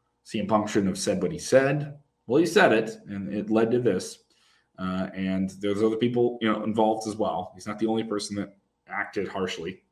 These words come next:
in, the, in this, in this whole thing, objectively, from what you can tell. Um, other people chiming in. "C M Punk should have never brought up the issues with the cult.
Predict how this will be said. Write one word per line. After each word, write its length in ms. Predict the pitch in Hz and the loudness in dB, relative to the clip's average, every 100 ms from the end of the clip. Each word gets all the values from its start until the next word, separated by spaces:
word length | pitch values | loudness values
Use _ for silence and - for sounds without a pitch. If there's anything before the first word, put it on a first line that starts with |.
| _ | _
in, 60 | 92 | -18
the, 180 | 92 - | -16 -10
in 80 | 92 | -10
this, 220 | 85 - | -10 -14
in 80 | 85 | -18
this 100 | 87 | -16
whole 140 | 85 80 | -16 -16
thing, 280 | 85 85 | -14 -12
objectively, 560 | 85 82 85 - 82 85 | -12 -10 -12 -12 -12 -12
from 160 | - 85 | -12 -18
what 80 | |
you 60 | 73 | -18
can 120 | _ 85 | _ -16
tell. 340 | - - - _ _ _ _ _ _ _ _ _ _ _ _ _ - | -14 -14 -16 _ _ _ _ _ _ _ _ _ _ _ _ _ -10
Um, 540 | 90 92 90 90 82 - _ _ | -6 -4 -4 -6 -10 -14 _ _
other 160 | - 139 | 4 6
people 240 | 123 113 | 8 6
chiming 300 | 101 107 95 | 6 6 4
in. 100 | 95 | 2
"C 180 | 113 147 | 0 2
M 100 | 151 | 4
Punk 280 | 147 143 147 | 4 4 2
should 180 | - 123 | 2 4
have 160 | 101 | 4
never 520 | 107 120 170 185 185 165 | 2 0 0 2 4 6
brought 200 | 151 147 | 6 4
up 60 | |
the 100 | 147 | 4
issues 280 | 135 127 117 | 4 4 0
with 100 | 110 | -2
the 60 | - | 0
cult. 420 | 113 107 107 | 2 2 0